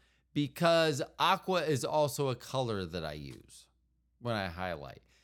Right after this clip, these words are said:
So now I had two very similar colors. Uh, let's see. Ugh, the Whitakers. So there was a,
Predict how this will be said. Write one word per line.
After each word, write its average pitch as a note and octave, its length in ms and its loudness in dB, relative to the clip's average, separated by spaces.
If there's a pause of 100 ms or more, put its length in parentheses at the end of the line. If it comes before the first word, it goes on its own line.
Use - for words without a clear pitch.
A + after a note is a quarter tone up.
So D3+ 220 0
now D3+ 540 4
I D3 120 4
had C3+ 280 0
two C#3+ 260 -2
very B2+ 240 2
similar A2 640 -2
colors. - 380 -12 (2500)
Uh, C#3 680 4
let's C#3 420 2
see. C3+ 440 0
Ugh, C3+ 200 0 (180)
the C3+ 120 0
Whitakers. G#2 800 -2 (160)
So E3 400 2
there D#3+ 140 2
was D3+ 200 2
a, D3+ 320 0